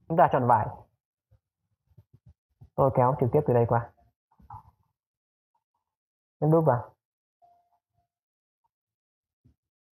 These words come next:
Một lần. Tôi giữ shift kéo xuống.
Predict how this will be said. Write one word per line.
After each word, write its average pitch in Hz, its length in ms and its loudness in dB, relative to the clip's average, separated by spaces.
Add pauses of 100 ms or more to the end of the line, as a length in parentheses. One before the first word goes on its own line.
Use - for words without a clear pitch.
(1200)
Một 127 220 0
lần. 120 160 0 (1080)
Tôi 139 160 -2
giữ 139 60 -2 (100)
shift 165 180 -2
kéo 131 200 0
xuống. 135 180 -2